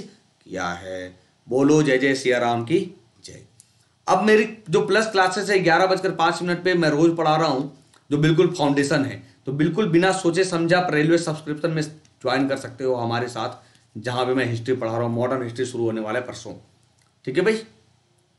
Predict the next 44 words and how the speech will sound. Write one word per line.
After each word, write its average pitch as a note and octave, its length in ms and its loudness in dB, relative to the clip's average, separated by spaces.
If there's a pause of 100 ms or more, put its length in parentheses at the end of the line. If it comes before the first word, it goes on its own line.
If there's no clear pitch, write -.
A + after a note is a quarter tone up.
(1700)
दो C#3+ 140 2
हज़ार F3+ 160 6
बीस F#3 280 2
दो G3 100 8
हज़ार G3 220 6
इक्कीस F3 300 -6
का G3 60 4
current G3 200 2
affairs F3+ 180 2
आएगा F#3 160 6
भाई। E3 220 2 (960)
और F3+ 220 6
यूपीएसआई G3 680 4
का G3+ 80 4
form F#3 320 2
कल F3+ 140 4
से F#3 80 2
शुरू F3+ 220 4
हुआ F3+ 140 6
था। F3+ 80 2
यूपीएसआई E3+ 560 4
का F3 120 2 (200)
ये D#3 160 2
कहाँ, D3+ 340 0
किस - 180 -8
में F3 60 2
मिलेगा? E3+ 280 6
तो F3 140 -4
ये E3 140 4
railway D3+ 300 0
वाले D3+ 200 2
category C#3 400 -2
में C3+ 100 -2
मिलेगा। A2 300 -8
आप A#2 260 -16
ज्वाइन B2 240 -4
कर C3 100 -4
सकते - 240 -12
हो A#2 100 -4
हमारे A2+ 200 -8
साथ - 760 -14
railway A2+ 220 -4
category F#2 360 -10
में। E2 140 -16